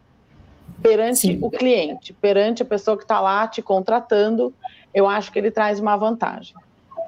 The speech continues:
Speaker 1: Por outro lado, a casa agora vira um ambiente que é escritório e casa, e tudo junto e misturado, né? E escola também. Então, a casa é escritório, é escola, et cetera.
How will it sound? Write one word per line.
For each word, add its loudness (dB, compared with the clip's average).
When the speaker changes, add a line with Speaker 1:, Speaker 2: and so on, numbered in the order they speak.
Speaker 1:
Por 4
outro 2
lado, 0
a -2
casa 0
agora 2
vira 0
um 0
ambiente 0
que -2
é 2
escritório 0
e -4
casa, -2
e 0
tudo 2
junto 2
e 2
misturado, 0
né? -6
E 4
escola 2
também. -2
Então, -2
a 2
casa 0
é 2
escritório, 0
é 4
escola, 0
et -6
cetera. -10